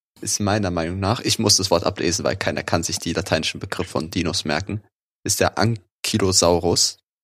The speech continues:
Das ist dieser, der so einen Panzerrücken hat und so eine Steinkeule als Schwanz.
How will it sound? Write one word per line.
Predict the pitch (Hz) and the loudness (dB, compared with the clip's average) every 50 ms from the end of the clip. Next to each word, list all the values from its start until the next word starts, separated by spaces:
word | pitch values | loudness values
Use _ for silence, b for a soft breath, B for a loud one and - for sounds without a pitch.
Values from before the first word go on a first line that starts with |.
| - - | -10 -4
Das | - 95 | 0 2
ist | - - | 2 2
dieser, | 104 98 95 90 85 80 76 80 95 - _ _ _ _ _ _ _ _ _ _ _ _ _ _ _ _ _ - - | 2 0 0 2 0 0 -2 -4 -8 -12 _ _ _ _ _ _ _ _ _ _ _ _ _ _ _ _ _ -2 0
der | 98 | 0
so | 95 - 90 | 0 2 -2
einen | 87 92 | -2 0
Panzerrücken | - - 135 - - 101 92 104 101 - 107 101 | 0 0 2 2 2 4 2 2 0 0 0 0
hat | 110 113 - | 0 0 -2
und | - 104 101 | -2 -2 -2
so | 101 | 0
eine | 87 87 101 | 0 2 0
Steinkeule | - - - 92 104 110 104 104 - - 90 87 82 80 98 | 0 2 2 2 2 0 0 -2 0 0 0 2 0 -2 -4
als | 107 - - - | -4 -4 -2 0
Schwanz. | - - 98 92 90 - - - - | 2 2 2 2 2 0 -2 -4 -6